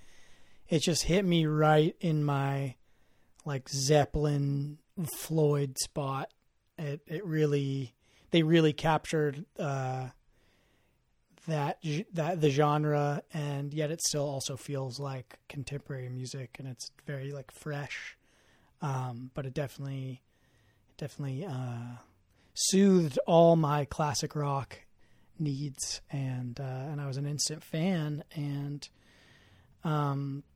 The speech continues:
yeah, over the, over the interviewing years, I've just gotten to know Graham a little better, hanging out at parties and having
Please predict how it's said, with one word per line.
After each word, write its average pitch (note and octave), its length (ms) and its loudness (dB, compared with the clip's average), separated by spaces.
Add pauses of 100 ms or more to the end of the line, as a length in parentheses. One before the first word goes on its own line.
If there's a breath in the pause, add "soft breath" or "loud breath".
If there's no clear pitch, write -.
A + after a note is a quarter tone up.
(120)
yeah, A#3 140 10
over F#3 200 10
the, F3 220 6
over G3 180 6
the G#3 160 6
interviewing F3+ 460 8
years, F3+ 420 8
I've F3+ 80 0
just E3+ 180 -4
gotten F3+ 200 4
to F3+ 80 2
know E3 100 4
Graham E3 320 4
a F3 40 2
little E3+ 180 0
better, F3 580 2 (460 loud breath)
hanging E3 200 -2
out D3 140 0
at F3 140 -4
parties E3+ 640 8
and C3+ 120 -2
having D3+ 340 -4